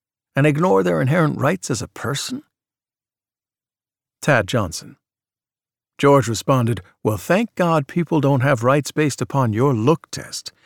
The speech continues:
And you know, how many times have we heard this before in this country?" And then he went through a litany of various groups that were discriminated against, which is a long list. Pat Williams.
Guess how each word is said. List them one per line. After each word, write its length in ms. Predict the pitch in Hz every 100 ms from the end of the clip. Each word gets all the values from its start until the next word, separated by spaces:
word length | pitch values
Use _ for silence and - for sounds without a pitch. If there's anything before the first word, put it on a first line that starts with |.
| _
And 100 | 135
you 80 | 160
know, 220 | 208 202 - _ _ _ _ -
how 140 | 214
many 180 | 294 269
times 360 | - 202 160 139
have 100 | 151
we 120 | 143
heard 240 | 165 151
this 120 | 117
before 380 | - 120 135 110
in 100 | 101
this 140 | 98 -
country?" 440 | 85 - - - _ _ _ _ _ _ _ _ -
And 100 | 104
then 80 | 123
he 80 | 131
went 180 | 139
through 180 | - 139
a 120 | 127 151
litany 260 | - 139
of 60 | 120
various 380 | 135 143 139 110
groups 320 | - 143 -
that 100 | 135
were 100 | 127
discriminated 680 | 123 - 160 143 127 113 -
against, 420 | - - - - _ -
which 200 | 120 -
is 120 | 110
a 100 | 110
long 540 | 101 113 131 92 85 104
list. 480 | 117 - - - - _ _ _ _ _ _ _ _ _ _ _ _ _ _ _ _ _ -
Pat 220 | 165 139
Williams. 500 | 120 90 - -